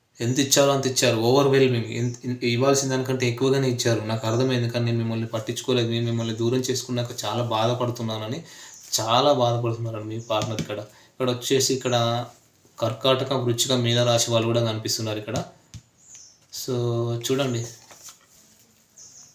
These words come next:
రిస్క్ తీసుకోవడానికి రెడీ అయిపోయారు. ఇంకా మీతో న్యూ బిగినింగ్ చేయాలి, ఒక ఫ్రెష్ స్టార్ట్ చేయాలి. విష్ ఫుల్‌ఫిల్‌మెంట్ ఉందండి ఈరోజు కొంతమంది పార్ట్నర్స్‌కి, ఈరోజు విష్ ఫుల్‌ఫిల్‌మెంట్ ఉంది. "నేను మాత్రం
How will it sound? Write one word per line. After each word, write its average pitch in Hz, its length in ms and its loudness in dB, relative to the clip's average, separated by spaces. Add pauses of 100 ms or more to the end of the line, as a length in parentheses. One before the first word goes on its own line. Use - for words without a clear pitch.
(360)
రిస్క్ 120 300 2
తీసుకోవడానికి 151 520 2
రెడీ 127 240 4
అయిపోయారు. 135 380 4
ఇంకా 117 160 0
మీతో 117 280 0
న్యూ 123 200 2
బిగినింగ్ 135 360 0
చేయాలి, 123 320 2
ఒక 117 120 -4
ఫ్రెష్ 117 280 0
స్టార్ట్ 135 260 2
చేయాలి. 120 380 2 (160)
విష్ - 180 -2
ఫుల్‌ఫిల్‌మెంట్ 143 560 0
ఉందండి 113 320 0
ఈరోజు 107 260 -8 (420)
కొంతమంది 123 440 0
పార్ట్నర్స్‌కి, 123 640 0 (720)
ఈరోజు 120 220 2
విష్ 117 200 0
ఫుల్‌ఫిల్‌మెంట్ 131 560 0
ఉంది. 123 240 0 (400)
"నేను 120 200 0
మాత్రం 120 280 2